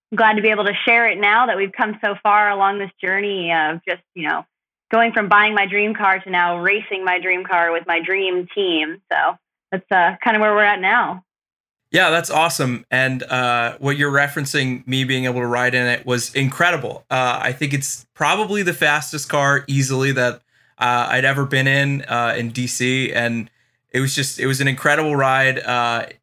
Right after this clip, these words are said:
Speaker 2: it was shooting flames out the back, which was, like, super cool. I know nothing about cars. I, I probably should, but, um, that experience was so cool. And then I remember you telling me,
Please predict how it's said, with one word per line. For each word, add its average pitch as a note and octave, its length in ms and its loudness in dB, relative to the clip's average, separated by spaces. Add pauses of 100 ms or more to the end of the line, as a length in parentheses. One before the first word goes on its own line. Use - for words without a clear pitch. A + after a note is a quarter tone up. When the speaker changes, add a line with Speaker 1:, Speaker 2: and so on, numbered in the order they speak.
Speaker 2:
it B2+ 80 -8
was B2 80 -4
shooting C#3+ 300 -4
flames D#3 420 2
out C#3+ 160 2
the C#3 80 -4
back, C#3 340 0
which C3 200 -8
was, B2+ 160 -8
like, B2 280 -2 (560)
super A#3 440 -2
cool. C#3+ 400 0 (260)
I G3+ 140 4
know A#3+ 160 2
nothing D#3+ 420 0
about D3 240 -2
cars. C#3+ 680 0
I, C3 380 2
I A#2+ 100 -2
probably C#3 460 -4
should, C3 420 -2
but, B2 320 -2 (360)
um, B2+ 380 -2
that D3+ 180 4
experience D#3 420 -2
was C#3 140 -2
so C3+ 180 0
cool. C#3 460 0
And B2+ 120 -2
then C3+ 120 2
I C#3 60 4
remember D3+ 280 0
you C#3+ 100 -4
telling C#3+ 400 -2
me, B2 380 -2